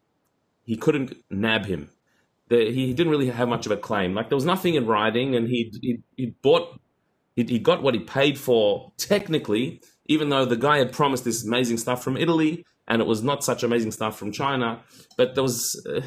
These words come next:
technically, he could get away with this. There was no way that he could, uh, take any legal action. There was nothing, nothing, nothing he could actually catch him on. But he wanted to get revenge, and he wanted to get his money back, and he, he was, he was very angry.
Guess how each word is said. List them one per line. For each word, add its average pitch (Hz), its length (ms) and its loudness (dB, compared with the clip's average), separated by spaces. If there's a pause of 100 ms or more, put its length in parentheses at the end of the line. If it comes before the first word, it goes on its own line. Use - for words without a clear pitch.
(180)
technically, 175 720 2
he 131 200 -4
could 127 140 -2
get 131 100 4
away 123 160 6
with 117 120 2
this. 107 120 -2
There 107 80 0
was 104 120 0
no 120 120 2
way 110 160 2
that 101 140 -2
he 104 100 -2
could, 95 340 0
uh, 85 380 0
take 101 240 -6
any 101 140 0
legal 107 340 2
action. 98 480 -4 (380)
There 101 80 0
was 107 100 2
nothing, 123 460 0
nothing, 104 720 -2 (360)
nothing 123 200 2
he 110 80 4
could 101 120 -2
actually 101 320 -2
catch - 320 -6
him 87 100 -2
on. 76 140 -8 (1120)
But 127 120 4
he 135 60 4
wanted 143 200 2
to 117 40 -2
get 120 140 2
revenge, 92 540 -2
and 110 60 2
he 113 40 6
wanted 123 140 4
to 110 40 0
get 117 80 4
his 104 120 0
money 101 180 0
back, 85 300 -6 (160)
and 98 120 -2
he, 95 220 -2
he 107 120 -2
was, 104 260 0
he 107 80 0
was 101 120 2
very 110 200 4
angry. 85 360 -2